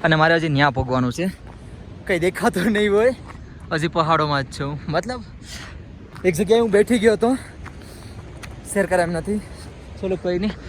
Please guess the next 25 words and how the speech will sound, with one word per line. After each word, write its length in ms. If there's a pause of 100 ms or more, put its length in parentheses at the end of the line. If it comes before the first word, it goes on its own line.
(120)
હજી 100
મારે 200
ન્યા 140
ભોગવાનું 320
છે, 120
ભોગી 300
જાય 120
અડી 100
દોડે 220
દોડે. 180 (3250)
હર 80
હર 100
મહાદેવ. 380 (2000)
ભાઈ, 160 (1000)
તો 60
અત્યારે 260
હું 100
આવી 120
ગયો 100
હતો 100
રેસ્ટોરન્ટે 460 (680)
તો 100
જમવા 260
માટે. 260
તો 140